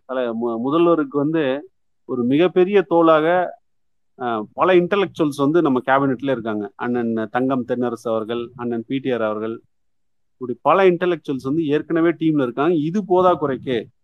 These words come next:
இந்த ஒன் ட்ரில்லியன் டாலர் எக்கானமி வந்து அச்சீவ் பண்றதுக்கு நமக்கு வந்து ஒரு, ஒரு கைட்லைன்ஸ் அமைத்து கொடுப்பதற்காக இந்த ஏப்ரல்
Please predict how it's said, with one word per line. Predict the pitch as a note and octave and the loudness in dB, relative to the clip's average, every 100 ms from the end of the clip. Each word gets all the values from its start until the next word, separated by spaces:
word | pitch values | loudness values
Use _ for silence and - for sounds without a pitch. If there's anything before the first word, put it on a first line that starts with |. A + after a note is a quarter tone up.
| _ _ _ _ | _ _ _ _
இந்த | C#3 C3 | -4 2
ஒன் | D3+ | 2
ட்ரில்லியன் | F3+ F#3+ E3+ C#3+ | 2 4 4 6
டாலர் | D3 D#3 | 4 4
எக்கானமி | C3+ - E3+ D#3 C3+ C3 | 0 -2 0 2 2 0
வந்து | D3 | 0
அச்சீவ் | B2+ F3 E3 | -2 -2 0
பண்றதுக்கு | C#3 A#2+ A#2 A2+ D#3 F#3 F#3 - - | 0 -4 -6 -8 -6 -6 -6 -14 -8
நமக்கு | B2 D3 E3 D3 | -4 0 0 0
வந்து | C3+ C3 F3 F#3+ _ _ _ - _ | -2 -2 -4 -8 _ _ _ -20 _
ஒரு, | C3+ B2 A#2 A2 G#2+ G2+ G#2 G#2+ - | -4 -2 0 -2 -2 -6 -10 -12 -12
ஒரு | A#2 A2+ | -10 -4
கைட்லைன்ஸ் | C3+ E3 G#3 G#3 F3+ D3+ | 2 2 4 4 2 2
அமைத்து | D3 D3+ C#3 | 2 2 0
கொடுப்பதற்காக | C3 A#2+ A2+ A2 A#2+ B2 F#3 D3+ | -2 -2 -2 -2 -4 -4 -2 -4
இந்த | A#2 D3 D3 | -4 -4 -4
ஏப்ரல் | A#2 D3 E3+ E3 D3+ A2 | -2 -2 -2 -2 -2 -4